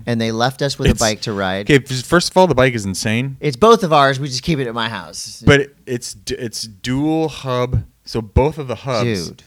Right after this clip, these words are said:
Speaker 2: have power. You can, like, you know, engage both hubs.
Speaker 1: Oh, yeah.
Speaker 2: Like, cli-,
Speaker 1: It's
Speaker 2: you
Speaker 1: a three-stager.
Speaker 2: Yeah. You talk about climbing a hill. Like,
Speaker 1: Yeah.
Speaker 2: the thing is insane.
Speaker 1: The game has changed.
Speaker 2: Yeah.
Speaker 1: And,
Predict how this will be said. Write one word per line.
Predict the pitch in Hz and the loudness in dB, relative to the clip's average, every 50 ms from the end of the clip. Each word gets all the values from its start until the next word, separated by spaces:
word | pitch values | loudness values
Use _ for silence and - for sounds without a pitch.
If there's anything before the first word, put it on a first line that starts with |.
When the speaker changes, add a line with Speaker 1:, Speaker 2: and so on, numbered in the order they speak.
| _ _ _ _ | _ _ _ _
Speaker 2:
have | - 107 101 90 85 _ | -8 -8 -8 -8 -4 _
power. | - - 113 107 113 127 139 156 170 165 - _ _ | -4 -2 0 0 0 0 0 -2 -4 -8 -14 _ _
You | - 101 | -14 -10
can, | - 107 98 95 | -8 -8 -8 -6
like, | 92 87 85 _ _ _ _ _ | -6 -8 -8 _ _ _ _ _
you | - 101 | -8 -8
know, | 95 90 87 82 - _ - | -6 -6 -8 -10 -12 _ -6
engage | 107 107 90 - 98 98 104 110 107 - - - | -6 -6 -4 -4 -4 -2 -2 -4 -4 -6 -6 -4
both | 104 101 98 - | -4 -4 -4 -6
hubs. | 98 98 101 113 131 - - | -8 -6 -6 -6 -6 -4 0
Speaker 1:
Oh, | 127 131 131 | 2 4 4
yeah. | 127 113 90 78 - - _ _ _ _ _ _ _ _ _ _ _ _ _ _ _ _ - | 4 4 2 -2 -6 -12 _ _ _ _ _ _ _ _ _ _ _ _ _ _ _ _ -6
Speaker 2:
Like, | 113 104 - - | -6 -6 -6 -10
cli-, | - - 127 127 190 | -10 -6 -2 0 0
Speaker 1:
It's | 202 131 | 2 2
Speaker 2:
you | 120 226 | 2 0
Speaker 1:
a | |
three-stager. | - - 202 190 202 208 202 185 - - 170 156 143 135 123 101 101 78 - - - | 0 -2 -2 0 0 0 0 -2 -2 -2 0 0 0 0 -2 -6 -10 -12 -14 -12 -8
Speaker 2:
Yeah. | 117 104 92 82 - - _ | -6 -6 -6 -8 -10 -14 _
You | - 127 | -12 -8
talk | 131 156 156 160 160 | -4 -4 -4 -2 -2
about | 151 123 - | -4 -4 -4
climbing | - - 127 117 123 131 127 120 | -6 -8 -6 -4 -4 -4 -4 -4
a | 107 98 | -4 -6
hill. | 101 107 107 110 117 127 131 - - | -6 -4 -4 -4 -4 -6 -6 -8 -10
Like, | 107 98 - _ _ _ _ _ _ _ _ _ _ - | -10 -10 -12 _ _ _ _ _ _ _ _ _ _ -12
Speaker 1:
Yeah. | - 92 80 | -10 -8 -8
Speaker 2:
the | 69 - | -8 -8
thing | - 147 143 135 120 | -6 -4 -2 -2 -2
is | 104 95 | -2 -4
insane. | 95 90 - - - - 113 | -6 -8 -8 -8 -8 -6 -4
Speaker 1:
The | 123 139 | -4 0
game | 123 147 156 156 156 156 | 2 4 4 4 2 0
has | 151 127 117 - | 0 -2 -4 -6
changed. | - 131 117 113 110 107 90 82 69 - - | -6 -4 -4 -4 -4 -4 -6 -8 -8 -12 -16
Speaker 2:
Yeah. | - _ _ _ _ - 120 | -20 _ _ _ _ -6 -4
Speaker 1:
And, | 117 113 110 110 107 107 | -2 -2 -2 -2 -4 -6